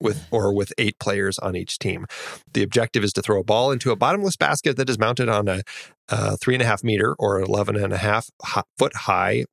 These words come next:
uh, pole. It's been around since nineteen oh two, and there are, like, national world championships and all this sort of stuff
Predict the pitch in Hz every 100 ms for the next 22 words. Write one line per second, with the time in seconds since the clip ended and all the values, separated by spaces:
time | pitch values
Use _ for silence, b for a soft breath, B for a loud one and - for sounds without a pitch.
0 | - 120 110 - 202 - _ - B B
1 | B B _ _ - 139 - 151 160 165
2 | 175 175 165 120 127 151 165 170 165 208
3 | 233 120 107 113 - 139 135 135 127 131
4 | 135 151 139 139 143 143 - 117 120 -
5 | _ _ 135 123 101 117 - 147 143 135
6 | 135 165 156 170 208 - 135 - 95 -
7 | 135 135 143 170 175 - 165 160 - 110